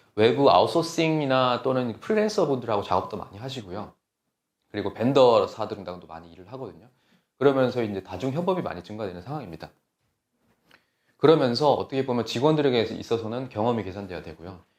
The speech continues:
이런 복잡한 상황 속에서 생산성은 더 올라가야 되고, 그리고, 어, 수많은 데이터가 노출될 수가 있겠죠. 보안이 강화가 돼야 되고, 마지막으로 여기에 따른 또 비용이 또 많이 올라가면 안 되겠죠. 비용 또한 절감이 돼야 되는 여러분들이 지금 상-,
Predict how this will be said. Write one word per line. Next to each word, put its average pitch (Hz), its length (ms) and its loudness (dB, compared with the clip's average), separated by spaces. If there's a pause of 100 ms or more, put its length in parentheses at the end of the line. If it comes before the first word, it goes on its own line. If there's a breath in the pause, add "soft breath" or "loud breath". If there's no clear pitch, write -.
(120)
이런 113 160 0
복잡한 147 420 0
상황 135 260 -6
속에서 123 500 -4 (340 soft breath)
생산성은 156 540 0
더 95 100 -2
올라가야 95 520 2
되고, 110 320 -4
그리고, 101 500 -4 (300 loud breath)
어, 90 360 -6
수많은 170 320 2
데이터가 110 280 -2
노출될 120 360 -2
수가 - 200 -10
있겠죠. 82 420 -16 (100)
보안이 104 280 -2
강화가 90 280 -12
돼야 85 180 -14
되고, 120 280 -10
마지막으로 92 720 -8 (600 soft breath)
여기에 120 240 2
따른 123 400 2
또 107 240 -2
비용이 147 460 0
또 110 100 0
많이 87 260 -8
올라가면 107 380 -4
안 80 80 -14
되겠죠. 85 340 -14
비용 120 280 -4
또한 110 180 -6
절감이 101 380 -4
돼야 85 180 -14
되는 82 160 -20
여러분들이 87 420 -20
지금 85 160 -20
상-, 98 140 -20